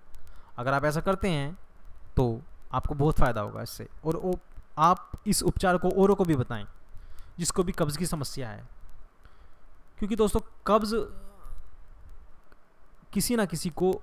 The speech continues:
हमेशा होता ही होता है। कोई व्यक्ति ऐसा है नहीं जिसको कब्ज़ ना हुआ हो कभी भी।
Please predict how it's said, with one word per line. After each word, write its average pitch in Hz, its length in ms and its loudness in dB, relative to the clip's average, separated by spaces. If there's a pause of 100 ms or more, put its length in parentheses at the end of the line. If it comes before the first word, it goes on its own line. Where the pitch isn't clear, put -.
(340)
हमेशा 165 320 2
होता 165 260 4
ही 160 60 4
होता 120 260 0
है। 107 200 -12 (920)
कोई 196 120 6
व्यक्ति 202 260 0
ऐसा 190 180 2
है 170 160 2
नहीं 175 180 0
जिसको 165 200 -4
कब्ज़ 139 260 0
ना 143 80 4
हुआ 117 180 4
हो 113 120 0
कभी 107 260 -4
भी। 107 140 -6